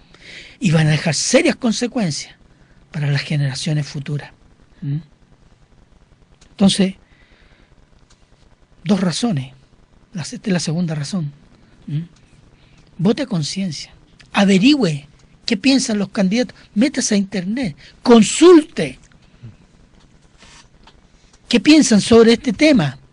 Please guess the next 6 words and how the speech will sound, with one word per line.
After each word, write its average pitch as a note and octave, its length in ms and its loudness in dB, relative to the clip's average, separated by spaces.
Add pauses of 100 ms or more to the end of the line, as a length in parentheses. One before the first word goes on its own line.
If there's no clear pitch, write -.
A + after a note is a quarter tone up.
(1400)
Los D3 100 -6
candidatos, E3 640 0 (480)
parlamentarios, D3 760 -4 (220)
presidenciales, D#3+ 760 -8 (640)
consejeros D#3 460 -4
regionales, E3+ 540 -4